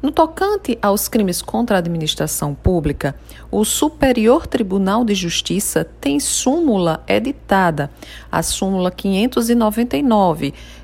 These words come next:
segundo a qual diz que o princípio da insignificância é inaplicável aos crimes contra a administração pública.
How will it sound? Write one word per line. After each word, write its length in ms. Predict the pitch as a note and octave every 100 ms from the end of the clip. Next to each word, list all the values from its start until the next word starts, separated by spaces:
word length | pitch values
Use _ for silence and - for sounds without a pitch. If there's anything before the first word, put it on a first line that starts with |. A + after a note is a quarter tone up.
| -
segundo 580 | - B3+ A#3+ A3 G3+
a 80 | G3
qual 480 | G3+ - G3+ F#3 A3+
diz 340 | A3 A3+ B3
que 160 | - B3+
o 80 | B3+
princípio 760 | - - E4 - - F#4 D#4+
da 120 | F#3+ E3+
insignificância 1160 | D#3+ - D#3+ E3 - A3+ - G#3+ A3 - B3 -
é 180 | G#3 G#3+ -
inaplicável 1400 | C#4+ F4+ E4+ B3+ A#3+ D#4+ - C4 A#3 - F3 E3+ F#3 A#3+ - -
aos 320 | - C4 B3+ -
crimes 420 | B3 C4+ C#4 -
contra 440 | - A3+ A#3+ A3+
a 20 |
administração 960 | G#3 G#3 G3 G3+ G3 - G3 - G3+ A3
pública. 680 | C4 A3 D#3+ C#3 B2+ - -